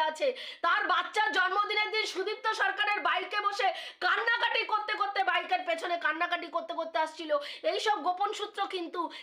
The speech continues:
চীনাকে নিয়ে যারা ভিডিও করেছে তারা করেনি, তারা করেনি। যেটা ভিডিওতে দেখা যায়নি সেটা দিনের পর দিন চীনার ক্ষেত্রে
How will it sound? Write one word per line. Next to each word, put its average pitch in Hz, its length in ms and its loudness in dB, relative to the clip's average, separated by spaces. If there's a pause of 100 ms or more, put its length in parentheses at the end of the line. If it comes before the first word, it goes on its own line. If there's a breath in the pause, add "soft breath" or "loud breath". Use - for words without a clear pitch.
(100)
চীনাকে 392 460 0
নিয়ে 381 220 -2
যারা 359 220 4
ভিডিও 320 320 -2
করেছে 330 320 0 (100)
তারা 302 160 4 (120)
করেনি, 285 320 -2 (320 soft breath)
তারা 403 260 4 (120)
করেনি। 440 360 4 (420 loud breath)
যেটা 440 260 4 (200)
ভিডিওতে 453 480 2 (160)
দেখা 403 240 4
যায়নি 415 380 2 (380 loud breath)
সেটা 349 260 2 (200)
দিনের 427 300 4 (100)
পর 403 120 4 (120)
দিন 370 160 0
চীনার 359 360 0
ক্ষেত্রে 349 380 0